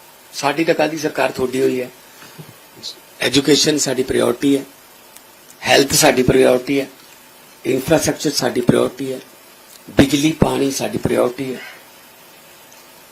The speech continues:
ਖੇਤੀ ਨੂੰ ਪੈਰਾਂ ਸਿਰ ਲਿਆਉਣਾ ਸਾਡੀ ਪ੍ਰਾਇੋਰਟੀ ਹੈ, ਪੰਜਾਬ ਦੇ ਵਿੱਚ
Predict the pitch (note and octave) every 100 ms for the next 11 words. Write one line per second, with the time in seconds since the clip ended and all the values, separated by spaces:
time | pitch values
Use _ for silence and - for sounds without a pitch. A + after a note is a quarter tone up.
0 | - - C#3 C#3 D#3+ E3 D3+ C#3+ - -
1 | - - C3+ C3+ C#3 D3+ C#3+ D3+ C3+ B2+
2 | A#2 G#2+ A2+ A2+ A#2 B2 C3 B2 - -
3 | - - - - - - - - - -
4 | - - B2 C3+ C#3 C#3+ D3 C#3+ D#3